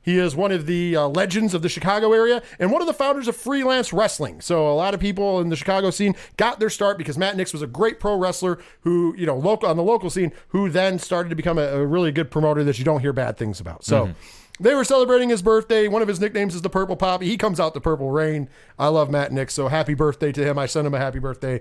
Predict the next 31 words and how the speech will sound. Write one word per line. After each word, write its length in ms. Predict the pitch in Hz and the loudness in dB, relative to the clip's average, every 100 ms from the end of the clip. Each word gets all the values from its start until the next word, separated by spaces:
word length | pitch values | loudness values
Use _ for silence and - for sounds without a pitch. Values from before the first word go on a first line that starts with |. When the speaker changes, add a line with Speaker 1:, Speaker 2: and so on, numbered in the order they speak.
| - - - | -8 -16 -4
Speaker 1:
on 160 | 143 135 | -2 -2
Twitter 320 | - 143 135 | -2 -2 -2
as 160 | 113 | -4
well. 300 | 117 104 - - - - - - - - - - - - - | -6 -6 -8 -18 -20 -20 -20 -20 -20 -20 -20 -20 -20 -18 -4
Let's 140 | 190 | -2
talk 140 | - 208 | 2 2
about 160 | 196 | 2
the 60 | 185 | 2
show. 200 | - 196 | 2 2
I'm 80 | 175 | 2
just 140 | 170 | 0
gonna 80 | 190 | 0
give 140 | 170 170 | 0 0
you 60 | |
guys 180 | 180 170 | 0 0
some 120 | 175 160 | 0 0
winners, 320 | 175 170 139 | 2 0 0
and, 180 | 147 147 | 0 2
uh, 160 | 143 | 2
you 80 | 135 | 0
can 120 | 143 | 0
hear 100 | 156 | 0
some 140 | 151 151 | 0 -2
of 40 | |
the 60 | 131 | 0
people 220 | 160 135 | 0 0
that 80 | 135 | -2
were 100 | 139 | -2
on 140 | 135 | -2
this 120 | 131 | -2
show. 300 | - 151 120 | -2 -2 -2